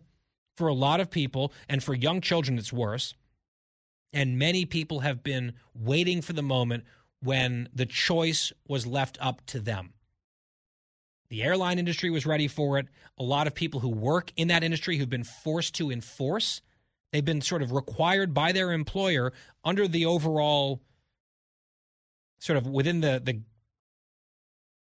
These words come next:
structure and, uh, of the law and the enforcement structure on this, they've been the agents effectively deputized by the state enforcing this. And they've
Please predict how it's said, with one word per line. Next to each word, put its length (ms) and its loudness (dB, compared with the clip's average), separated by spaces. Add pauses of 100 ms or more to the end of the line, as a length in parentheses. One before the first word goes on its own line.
(100)
structure 600 2
and, 420 0
uh, 100 2
of 220 2
the 80 0
law 320 4
and 100 0
the 80 2
enforcement 500 2
structure 380 -2
on 140 -2
this, 200 -2 (220)
they've 240 4
been 200 2
the 280 -2
agents 640 0
effectively 640 2
deputized 600 0
by 140 0
the 100 -4
state 400 0 (760)
enforcing 520 2
this. 280 -10 (460)
And 100 0
they've 320 -2